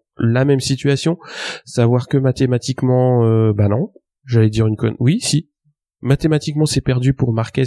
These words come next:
puisqu'il a soixante-seize points de retard. Par contre, ça va jouer entre Lutti et Morbidelli à,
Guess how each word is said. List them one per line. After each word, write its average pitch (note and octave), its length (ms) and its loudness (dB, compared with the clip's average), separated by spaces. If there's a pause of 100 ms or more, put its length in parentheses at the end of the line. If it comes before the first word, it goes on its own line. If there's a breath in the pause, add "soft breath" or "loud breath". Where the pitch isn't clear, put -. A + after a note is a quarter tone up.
puisqu'il B2 340 -4
a A#2+ 80 2
soixante-seize - 760 -6
points C3 260 -4
de B2 60 -2
retard. C3 400 -4 (800 loud breath)
Par B2+ 200 -2
contre, C#3+ 200 0
ça B2 140 -2
va A2+ 100 2
jouer A#2 300 2
entre A2+ 300 -2
Lutti A2 760 2
et C3 100 0
Morbidelli A#2+ 720 -2
à, B2 200 -4